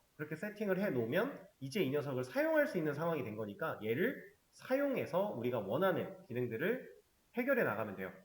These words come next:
자, 이거를 제가 표현을 해드릴 건데 이 녀석 따로 설치하고 우리 프로젝트에다가 이렇게 넣어버릴 겁니다. 얘를 우리 프로젝트 안쪽에서 사용을 할,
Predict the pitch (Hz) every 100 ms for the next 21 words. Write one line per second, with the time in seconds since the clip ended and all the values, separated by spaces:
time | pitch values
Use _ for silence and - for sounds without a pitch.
0 | _ _ _ _ _ _ _ 202 107 214
1 | - - _ _ _ 135 170 185 175 147
2 | 139 233 220 202 208 202 170 127 135 185
3 | 131 156 160 170 208 202 220 226 214 175
4 | 220 226 240 - - - _ 120 151 170
5 | - 302 302 254 - - 165 131 123 160
6 | 104 101 120 - - - 208 180 110 165
7 | 151 120 101 92 92 - _ _ _ _
8 | _ _ _ _ _ _ _ _ _ _
9 | _ _ _ _ _ _ _ 143 165 190
10 | 156 190 254 269 254 - 110 127 175 196
11 | 277 254 240 208 196 202 196 180 196 202
12 | 208 190 139 104